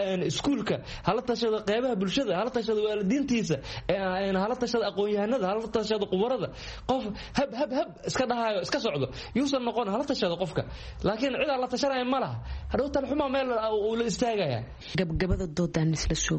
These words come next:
Speaker 2: gaarnay. Ee, si looga gudbo jahwareerka ku yimaada ardayda marka ay jaamacadda bilaab ayaan, ay doonayaan, ee, maadada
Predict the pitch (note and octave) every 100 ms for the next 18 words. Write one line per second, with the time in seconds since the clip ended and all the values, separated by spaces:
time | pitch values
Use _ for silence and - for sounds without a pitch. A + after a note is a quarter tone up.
0 | - E3 E3 D#3 - - - - - E3
1 | - - G#3+ F#3+ F3+ F3 F#3 D#3+ D3+ -
2 | - - E2+ - - E3+ E3+ F#3 F3 -
3 | E3+ - F3+ E3 D#3 D#3 D#3+ - D#3 D3
4 | E3 D#3+ D#3 D#3 - - - - F3 E3
5 | - - D#3+ D#3+ D3 D#3+ D#3+ D3+ E3 D3
6 | D#3 D3 D#3 D#3 D#3+ D#3+ D#3 D3+ D3 -
7 | - - - E3+ E3 D#3+ D3+ F#3+ F3+ E3+
8 | D#3+ D#3 D3+ D3 - - - E3 D#3 D#3+
9 | D#3 D#3 F3+ E3+